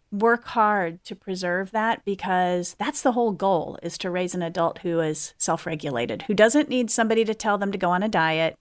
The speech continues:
who doesn't need somebody to tell them to stop eating, who doesn't <laughs> need somebody to tell them what to eat. We want to raise kids who know that internally for themselves.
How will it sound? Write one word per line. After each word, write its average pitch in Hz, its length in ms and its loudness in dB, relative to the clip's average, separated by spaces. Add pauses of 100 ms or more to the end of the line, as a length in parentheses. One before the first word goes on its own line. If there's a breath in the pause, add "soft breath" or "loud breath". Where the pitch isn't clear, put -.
who 175 60 -12
doesn't 165 300 -4
need 190 160 -6
somebody 180 300 -4
to 180 80 -4
tell 175 200 -2
them 185 140 -2
to 208 60 -2
stop 214 320 0
eating, 170 540 -4
who 139 60 -10
doesn't 185 320 2
<laughs> 294 60 10
need 294 160 8
somebody 226 280 0
to 226 80 2
tell 196 200 0
them 202 180 -2
what 226 260 2
to - 140 -10
eat. - 240 -12 (420)
We 226 100 2
want 226 220 4
to 277 60 2
raise 185 260 0
kids 175 500 -6 (480)
who 208 480 4
know 254 420 2 (120)
that 180 360 0 (680)
internally 202 680 0
for 180 160 -8
themselves. 165 800 -2